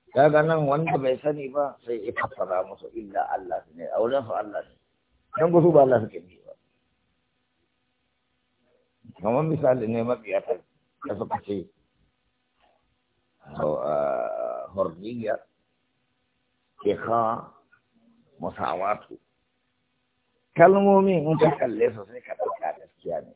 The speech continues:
Wannan abin da suke kira zuwa ga kafa gaskiya ake kira zuwa kan. Alhali wannan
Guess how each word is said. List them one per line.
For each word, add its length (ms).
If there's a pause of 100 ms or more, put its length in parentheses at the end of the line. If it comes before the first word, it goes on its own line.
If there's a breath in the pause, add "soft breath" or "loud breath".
(800)
Wannan 380
abin 300
da 120
suke 240
kira 320
zuwa 240
ga 140
kafa 300
gaskiya 420
ake 200
kira 240
zuwa 240
kan. 160 (760 loud breath)
Alhali 560
wannan 360